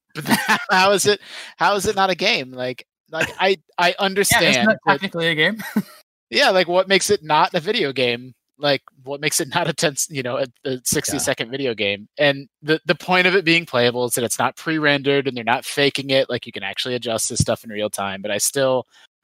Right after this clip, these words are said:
Speaker 1: I saw it all over message boards and I G N and Twitter all
Speaker 2: Mm-hmm.
Speaker 1: day long, and it tickled me immensely.
Speaker 2: Mm-hmm.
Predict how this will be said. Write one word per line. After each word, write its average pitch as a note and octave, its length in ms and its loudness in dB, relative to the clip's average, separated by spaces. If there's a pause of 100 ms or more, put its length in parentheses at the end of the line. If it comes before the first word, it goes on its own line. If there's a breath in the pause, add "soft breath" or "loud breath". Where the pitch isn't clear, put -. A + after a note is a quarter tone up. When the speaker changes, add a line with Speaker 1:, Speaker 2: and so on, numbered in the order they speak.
Speaker 1:
I C#3 100 2
saw D3+ 360 2
it D3+ 120 0 (420)
all F#3+ 300 2
over D#3+ 180 0
message C#3 360 -2
boards C3+ 340 -2
and C3+ 220 -4
I C3+ 100 4
G A#2 180 -6
N A2+ 160 -6
and A2+ 220 -4
Twitter G2+ 380 -8
all G#2+ 100 -2
Speaker 2:
Mm-hmm. G#2 60 -2
Speaker 1:
day G#2 120 0
long, G2 360 -4
and A2 80 -2
it A2 120 -6
tickled - 360 -4
me F2+ 260 -16
immensely. G2 540 -4 (340)
Speaker 2:
Mm-hmm. C#3+ 220 -4